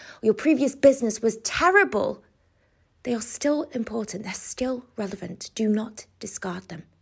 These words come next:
It is incredibly important for maintaining that forward momentum that you are somebody who does not just throw things away and start again, but you're somebody who is able to look back,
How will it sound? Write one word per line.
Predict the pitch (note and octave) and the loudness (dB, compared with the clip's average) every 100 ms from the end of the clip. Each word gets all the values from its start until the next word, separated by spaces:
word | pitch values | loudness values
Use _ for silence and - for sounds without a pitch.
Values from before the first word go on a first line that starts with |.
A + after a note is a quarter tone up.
| _ _ _ _ _ | _ _ _ _ _
It | - C#4+ | -4 -2
is | B3 | -2
incredibly | C4+ - E4 F4+ D4+ C#4 | -6 -2 -2 0 2 2
important | A#3+ - G#3+ A3 F3+ E3+ - | 2 -2 -6 -6 -8 -8 -8
for | G#3+ G3 | 0 0
maintaining | G3+ G3+ - - B3+ C#4+ C#4+ C4 B3+ | 0 -4 -6 -6 0 2 4 2 0
that | G#3 - | -6 -8
forward | - G#3+ G#3 G#3 | -2 0 0 0
momentum | G3+ F#3+ G3 - - - - - - _ | -2 0 -4 -6 -10 -12 -16 -20 -20 _
that | - A3 | 0 2
you | A3 C#4+ E4 E4+ | 4 4 4 4
are | A#3+ A3+ A3+ A3+ | 4 6 2 -4
somebody | - - A3+ G#3+ F#3 E3+ F3+ - _ _ _ - - _ | -4 2 4 4 2 -2 -2 -6 _ _ _ -20 -20 _
who | B3+ A#3 A#3+ A#3+ | 8 8 8 6
does | C4 A#3+ | 4 6
not | C#4+ F#4 B3 | 4 4 0
just | D4 - - | 0 0 -8
throw | - - A#3+ | -4 4 4
things | G3+ A#3 G#3+ G#3 | 4 2 2 2
away | F#3+ G3 F3 F3 - | 2 2 2 0 0
and | F#3+ F#3 | -4 -4
start | - G#3 F#3 F3+ | -2 2 2 0
again, | F#3 F3 B3+ G#3+ - D#3 - _ _ _ _ - | -2 2 2 2 -2 -6 -14 _ _ _ _ -12
but | - A#3 | 0 2
you're | G#3+ A3 | 4 2
somebody | - A#3+ B3+ - A3+ A3 G#3+ - - - | 2 4 4 6 6 6 2 -12 -20 -8
who | A3+ A#3 A#3 | 6 6 8
is | B3 - | 4 6
able | A#3 D#4 D#4 B3 | 6 6 4 0
to | - | 0
look | G#3 - - | -2 -2 -2
back, | E3 E3+ - - | -2 -2 -4 -18